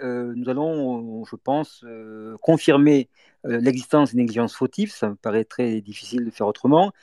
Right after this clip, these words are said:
Et nous allons retourner la situation pour que les premiers mille deux cent quatre-vingts demandeurs puissent être indemnisés de ce fameux préjudice d'anxiété.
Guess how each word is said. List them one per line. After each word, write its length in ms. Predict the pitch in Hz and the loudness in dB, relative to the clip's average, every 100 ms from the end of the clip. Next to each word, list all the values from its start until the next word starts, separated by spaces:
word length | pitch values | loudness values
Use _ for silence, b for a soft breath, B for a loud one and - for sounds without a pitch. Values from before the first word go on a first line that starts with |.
| _ - | _ 0
Et 200 | 135 151 | 4 4
nous 140 | 151 | 4
allons 220 | 123 127 | 2 4
retourner 320 | 120 151 156 147 | 4 2 2 2
la 80 | |
situation 580 | 127 - 120 - 175 202 - | 0 -2 -4 -2 -4 -4 -6
pour 220 | - - | -12 -12
que 320 | - 147 180 180 b b | -2 4 4 2 b b
les 120 | 127 123 | -6 -4
premiers 460 | - 156 160 165 | 0 2 4 4
mille 180 | 151 165 | 2 2
deux 80 | 156 | 0
cent 220 | 151 151 | 0 0
quatre-vingts 400 | 139 - 123 123 | 0 -4 -2 0
demandeurs 540 | 117 113 113 127 170 | 0 -2 -2 2 2
puissent 240 | - 135 160 | 0 -4 -4
être 140 | - | -2
indemnisés 480 | 127 123 113 113 156 | -2 -2 -4 -4 -4
de 60 | 156 | -4
ce 140 | - | -12
fameux 240 | - 131 | -2 -2
préjudice 580 | 147 - 110 120 170 - | -2 -14 -16 -16 -18 -6
d'anxiété. 480 | 131 135 - - - | -2 0 -2 -4 -14